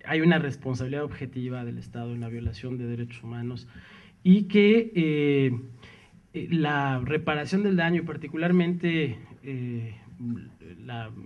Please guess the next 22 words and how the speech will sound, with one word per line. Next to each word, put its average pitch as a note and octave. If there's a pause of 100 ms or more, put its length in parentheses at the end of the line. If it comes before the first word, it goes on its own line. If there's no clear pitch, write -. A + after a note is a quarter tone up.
(760)
eh, G#2+
solicita-, C3+
el, C#3+
el D3
otorgamiento, D#3
digamos, C#3
o C#3+
la, C#3
la C3
solicitud C#3+
de F3+
una, E3+
de D#3
una D3+
disculpa D3+
pública, E3 (380)
tiene A#3
un A3+
valor F#3+
reparatorio F3
fundamental, D3
¿no? D#3